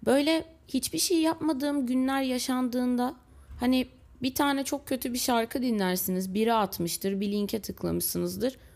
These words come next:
O bir tane şarkı sizin Spotify haftalık keşfetinizi mahvetmeye yeter. Bazen böyle bütün hafta belki koştursam da bir şeyler yapsam da bir günü kendime böyle reva görüp hak ettiğimi düşünüp ki bir günü hak etmek nedir zaten?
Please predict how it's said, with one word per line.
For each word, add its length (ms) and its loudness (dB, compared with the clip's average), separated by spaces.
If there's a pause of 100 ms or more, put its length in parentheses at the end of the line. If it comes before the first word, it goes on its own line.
(280)
O 160 2
bir 100 -2
tane 320 2
şarkı 420 -2
sizin 260 -2
Spotify 560 0
haftalık 600 0
keşfetinizi 640 -2
mahvetmeye 640 -2
yeter. 440 -2 (680)
Bazen 400 2
böyle 340 2
bütün 340 -2
hafta 400 0
belki 300 0
koştursam 720 -2
da 140 -2
bir 40 -4
şeyler 400 0
yapsam 520 -2
da 160 0 (600)
bir 120 0
günü 220 2
kendime 540 0
böyle 320 2
reva 340 2
görüp 360 0 (360)
hak 260 -2
ettiğimi 440 0
düşünüp 500 -4
ki 180 -2
bir 80 0
günü 280 2
hak 240 -2
etmek 360 -2
nedir 280 2
zaten? 440 -4